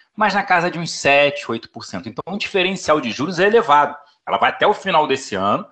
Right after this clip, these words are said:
próximo a isso, aos quatorze por cento, não tem por que reduzir taxa de juros esse ano,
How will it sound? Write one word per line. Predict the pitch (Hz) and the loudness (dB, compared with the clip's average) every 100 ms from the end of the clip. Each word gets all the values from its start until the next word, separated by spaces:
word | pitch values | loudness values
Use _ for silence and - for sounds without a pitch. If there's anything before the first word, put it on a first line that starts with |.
| _ _ - | _ _ -4
próximo | 117 131 - 98 | 2 2 0 -6
a | 92 | -4
isso, | 123 - | -4 -8
aos | 113 | -12
quatorze | - 90 101 92 78 | -6 -6 -4 -6 -6
por | - | -18
cento, | - 90 123 107 | -10 -8 -8 -8
não | 92 | -10
tem | 78 104 | -8 -10
por | - | -10
que | - 107 | -10 -2
reduzir | 110 - 101 - 131 | -2 -4 -14 -12 -14
taxa | - 98 90 | -12 -14 -14
de | 87 | -16
juros | 87 90 85 | -14 -12 -12
esse | - 78 | -12 -10
ano, | - 117 | -4 -4